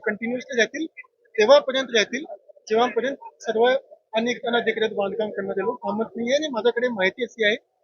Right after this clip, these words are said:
की बऱ्यापैकी म्हणजे almost नाईन्टी पर्सेंट लोकांनी अनधिकृत बांधकाम थांबवलेले आहे आणि ते महाबळेश्वर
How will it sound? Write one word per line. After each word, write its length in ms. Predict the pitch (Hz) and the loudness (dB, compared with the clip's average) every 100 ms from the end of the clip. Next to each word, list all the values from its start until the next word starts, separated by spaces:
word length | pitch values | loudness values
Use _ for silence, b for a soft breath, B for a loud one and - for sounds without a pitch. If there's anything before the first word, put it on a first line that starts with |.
| - | -20
की 240 | - 262 | -14 -6
बऱ्यापैकी 520 | 208 226 254 247 220 233 | 2 2 4 2 0 -2
म्हणजे 200 | 220 233 | 0 0
almost 360 | 220 226 254 | 0 -2 -6
नाईन्टी 240 | 233 220 233 | -4 -4 -4
पर्सेंट 320 | 226 220 247 | -8 -6 -6
लोकांनी 300 | 202 226 240 | -4 -4 -2
अनधिकृत 480 | 226 220 208 214 226 | -2 -4 -6 -6 -6
बांधकाम 400 | 190 180 220 269 | -4 -6 -8 -14
थांबवलेले 580 | - 175 180 170 180 196 | -14 -10 -8 -6 -2 0
आहे 120 | 262 | 0
आणि 260 | - 254 | -4 -8
ते 120 | 277 277 | -2 0
महाबळेश्वर 800 | 190 196 214 208 - _ _ | 0 -2 -4 -8 -14 _ _